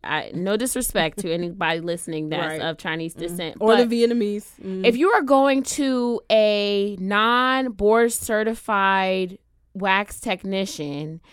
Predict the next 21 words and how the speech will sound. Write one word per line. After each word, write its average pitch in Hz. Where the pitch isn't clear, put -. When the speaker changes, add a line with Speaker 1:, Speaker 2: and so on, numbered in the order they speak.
Speaker 1:
that 196
is 190
not 208
properly 220
trained 185
in 180
sanitation 185
procedures, 165
it 277
is 254
possible 190
that 175
you 208
could 233
be 220
waxed 190
in 175
an 160
unsanitary 175
way, 165
especially 233